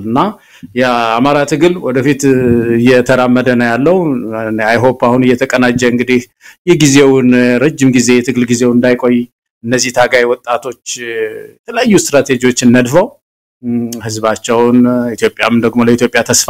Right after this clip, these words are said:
ሆነዋል። በዚህ ሰዓት አሁን ኢትዮጵያ ሌሎች ወገኖቻችንም፣ እ፣ ተስፋ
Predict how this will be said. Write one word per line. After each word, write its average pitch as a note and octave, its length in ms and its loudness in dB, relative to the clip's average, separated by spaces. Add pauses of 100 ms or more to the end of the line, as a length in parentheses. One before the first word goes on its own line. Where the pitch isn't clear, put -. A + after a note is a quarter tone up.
ሆነዋል። A#2 440 0
በዚህ A2+ 260 -6
ሰዓት A2 240 -4
አሁን A2+ 240 -4
ኢትዮጵያ G#2+ 360 -6 (340)
ሌሎች B2 300 -2
ወገኖቻችንም፣ A#2+ 800 0 (320)
እ፣ A2+ 100 0 (540)
ተስፋ - 260 -2